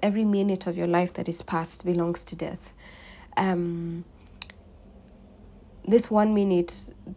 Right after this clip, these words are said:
that has just passed of you listening to me is gone. It's never gonna come back. It belongs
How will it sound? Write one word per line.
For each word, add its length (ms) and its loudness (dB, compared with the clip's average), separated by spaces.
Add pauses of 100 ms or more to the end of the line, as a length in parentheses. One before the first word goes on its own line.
(160)
that 160 2 (200)
has 260 0
just 220 -4
passed 440 -2
of 200 -2
you 80 4
listening 460 0
to 80 -4
me 100 2
is 160 0
gone. 360 2
It's 240 -2
never 540 4
gonna 320 -2
come 280 -4
back. 340 -10 (760)
It 160 4
belongs 680 2